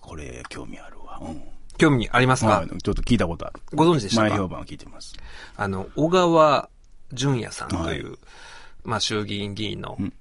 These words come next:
Speaker 2: 方のドキュメンタリーに
Speaker 1: うん。へー。
Speaker 2: なるんですけれども、
Speaker 1: うん。
Speaker 2: あの、照江先生は、
Speaker 1: うん。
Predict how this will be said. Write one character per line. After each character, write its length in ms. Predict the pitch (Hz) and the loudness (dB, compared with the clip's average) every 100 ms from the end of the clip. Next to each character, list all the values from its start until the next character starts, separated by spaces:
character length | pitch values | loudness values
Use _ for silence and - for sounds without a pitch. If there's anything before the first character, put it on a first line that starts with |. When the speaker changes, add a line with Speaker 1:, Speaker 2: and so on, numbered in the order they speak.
| - - | -16 -8
Speaker 2:
方 260 | - 123 | -4 0
の 300 | 170 269 233 - - - - | 2 2 0 -6 -18 -18 -2
ド 120 | 123 | 2
キ 120 | - | 4
ュ 20 | 117 | 4
メ 120 | 113 | 2
ン 80 | 101 | 0
タ 120 | 92 | -6
リ 200 | 95 95 | -10 -12
ー 60 | |
に 60 | 95 | -10
Speaker 1:
う 20 | |
ん。 40 | 78 | -10
へ 20 | - - - - - - | -10 -16 -18 -18 -20 -20
ー。 40 | 139 - | -20 -8
Speaker 2:
な 140 | 110 113 | -4 0
る 140 | 135 | 2
ん 120 | 117 | 0
で 120 | 95 | -4
す 140 | 92 - | -12 -12
け 100 | 95 | -12
れ 100 | 90 | -14
ど 140 | - | -14
も、 200 | 101 113 | -8 -4
Speaker 1:
う 40 | 98 | -2
ん。 180 | 78 - - - - - - - - - - - - | -4 -8 -20 -20 -20 -18 -18 -18 -20 -20 -20 -18 -12
Speaker 2:
あ 140 | 104 | -10
の、 340 | 110 104 104 - - | -8 -8 -10 -14 -8
照 200 | - 226 | -2 0
江 80 | 247 | 2
先 260 | 226 220 127 | 2 2 2
生 200 | - 90 | -4 -8
は、 260 | 104 110 113 | -2 0 2
Speaker 1:
う 40 | |
ん。 200 | 95 | 0